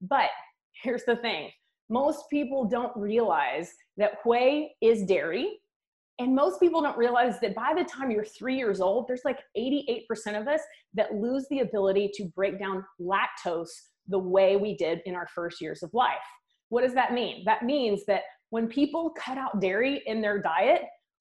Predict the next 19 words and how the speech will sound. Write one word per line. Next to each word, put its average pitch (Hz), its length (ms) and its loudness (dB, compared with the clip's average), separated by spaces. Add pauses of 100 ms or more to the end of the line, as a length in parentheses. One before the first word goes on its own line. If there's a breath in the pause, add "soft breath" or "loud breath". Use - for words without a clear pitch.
oftentimes 254 720 0
they 220 160 0
don't 202 280 -4
realize 196 680 2 (280)
that 196 300 4 (140)
the 202 220 2 (120)
typical 240 420 2
bloat 180 480 4
or 185 480 2
some - 440 -4
other 247 240 2
symptoms 214 560 -4
that 202 80 -2 (100)
come 208 120 -8
along 180 520 -4
with 175 300 0 (360 soft breath)
a 196 60 -2 (100)
dairy 180 380 4
sensitivity 185 960 -4